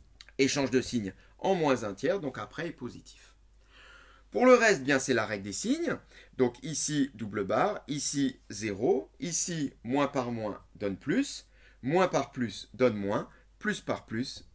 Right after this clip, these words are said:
donne plus. Eh bien, on peut dire qu'on en a quasiment fini. On cherche donc toutes les valeurs de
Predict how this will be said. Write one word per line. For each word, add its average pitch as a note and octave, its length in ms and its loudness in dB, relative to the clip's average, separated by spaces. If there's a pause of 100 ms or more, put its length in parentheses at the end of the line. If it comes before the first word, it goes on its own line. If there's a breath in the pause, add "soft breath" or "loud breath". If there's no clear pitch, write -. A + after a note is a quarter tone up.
donne A#3+ 220 2
plus. - 420 -14 (880 loud breath)
Eh C#3 60 6
bien, F#3 160 8
on F#3 80 6
peut F#3 160 0
dire F3+ 220 2
qu'on D3+ 380 0
en C#3+ 120 4
a C3 80 2
quasiment F3+ 500 -2
fini. B2 400 -6 (380 soft breath)
On F3+ 120 0
cherche F#3 440 -2
donc D3+ 340 -2 (280 soft breath)
toutes C#4 240 2
les G#3 140 6
valeurs E3 440 6
de D3 140 -4